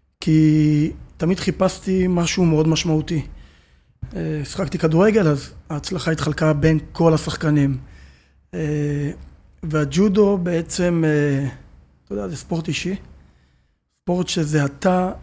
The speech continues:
עם עצמך. זאת אומרת, אתה קובע לעצמך את המדיניות, אתה קובע לעצמך את הסדר. אתה זה שבעצם, אה, מביא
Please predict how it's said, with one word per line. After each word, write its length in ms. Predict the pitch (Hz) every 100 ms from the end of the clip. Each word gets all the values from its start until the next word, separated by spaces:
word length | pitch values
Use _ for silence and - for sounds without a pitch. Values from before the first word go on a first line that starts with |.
| -
עם 140 | 151
עצמך. 400 | 147 - 165 - 151 - - - _ _ _
זאת 20 |
אומרת, 140 | 170 151
אתה 160 | -
קובע 260 | - 175 175
לעצמך 360 | 170 165 160 170
את 100 | 156
המדיניות, 520 | 156 151 160 180 165
אתה 160 | 147 160
קובע 200 | 156 156
לעצמך 300 | 151 156 156
את 100 | 151
הסדר. 440 | - 196 185 175 156 - - - _ _ _ _ -
אתה 400 | 139 175 165 165
זה 100 | 156
שבעצם, 640 | 151 170 156 165 - 175 170
אה, 680 | 165 156 156 151 147 143 143
מביא 600 | 156 151 160 165 165